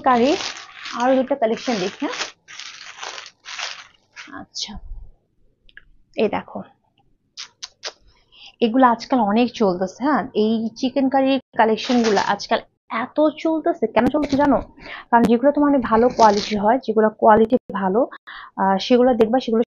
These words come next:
সুতা ওঠে না। হ্যাঁ, so that's why আপুদের খুব প্রিয়। ওয়াও, এই ড্রেসটা তো খুবই সুন্দর, তাই না? আচ্ছা, এই ড্রেসের মধ্যে কালার আছে, ঠিক আছে? আচ্ছা, ড্রেসের ম্যাটেরিয়ালটা ফার্স্টে বলি, ম্যাটেরিয়ালটা হচ্ছে একদম হাই লেভেল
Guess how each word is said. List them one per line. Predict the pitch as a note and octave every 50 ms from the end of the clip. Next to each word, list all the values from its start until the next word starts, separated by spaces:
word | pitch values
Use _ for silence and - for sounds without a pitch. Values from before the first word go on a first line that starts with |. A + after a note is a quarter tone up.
| _ - -
সুতা | - C#4+ C4+ - C#4+ C4 G#3
ওঠে | G3+ - -
না। | - D4+
হ্যাঁ, | D#4+ - F#3+ -
so | - F#3+ F#3
that's | G#3 G#3 - -
why | C4+ A#3+ G#3
আপুদের | G3+ - - G#3+ C4 - - - C4 -
খুব | - C#4+ - -
প্রিয়। | C#4+ C4+ - - G#3 E3+ - - - -
ওয়াও, | G#3 - - _ - - - G3+
এই | F3+
ড্রেসটা | E3+ F#3 F#3+ F#3 - - F#3 F3+ -
তো | F#3+ F3+ _ _ _ _
খুবই | - G#3+ G3 F#3+ F#3+ B3+ B3+ C4+ C#4+ D4 - -
সুন্দর, | - C4 A3 G3+ F#3+ - - - -
তাই | G3 G#3 A3+
না? | C#4+ - - - - - - - -
আচ্ছা, | G3 - A#3 - -
এই | B3+ A#3
ড্রেসের | C4+ C4 C4+ C#4 C#4
মধ্যে | C#4 C4 C4+ -
কালার | A3 G#3+ G#3+ G#3+ G#3 F#3
আছে, | F#3 - -
ঠিক | - B3+ D#4
আছে? | - - G3+ F#3
আচ্ছা, | - G3 F3+
ড্রেসের | A#3+ B3 - - B3 D4+ C#4 - -
ম্যাটেরিয়ালটা | A#3 G#3 - A3+ A3 A#3 A#3
ফার্স্টে | A#3 A3 - _ - - B3 G#3+ A#3
বলি, | C4+ D4 B3
ম্যাটেরিয়ালটা | G#3+ G#3 - G#3+ A3 A#3+ A#3 A3
হচ্ছে | A3 A3 - A#3 G#3
একদম | G3 G3+ C#4+ D#4+ D#4+ - - - - - - - - -
হাই | - C#4 C#4 D4+ D4+ C4+
লেভেল | B3 A#3+ A#3+ C4 C#4